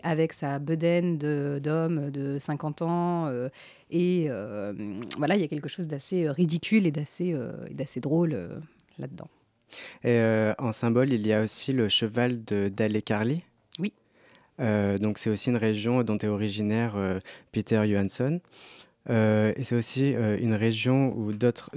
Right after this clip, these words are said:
Speaker 2: artistes, euh, dans le, euh, à la fin du dix-neuvième siècle ont participé à construire, euh, une idée, un idéal, euh, national, euh,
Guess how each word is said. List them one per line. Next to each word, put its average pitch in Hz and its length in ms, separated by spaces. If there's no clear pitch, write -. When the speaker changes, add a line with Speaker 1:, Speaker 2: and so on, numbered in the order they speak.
Speaker 2:
artistes, - 560
euh, 107 220
dans 104 540
le, 101 560
euh, 101 160
à 107 80
la 110 80
fin 123 160
du 120 100
dix-neuvième 110 480
siècle 127 400
ont 104 240
participé 113 480
à 113 100
construire, 117 520
euh, 98 240
une 104 240
idée, 107 360
un 107 180
idéal, 113 480
euh, 98 800
national, 104 720
euh, 104 400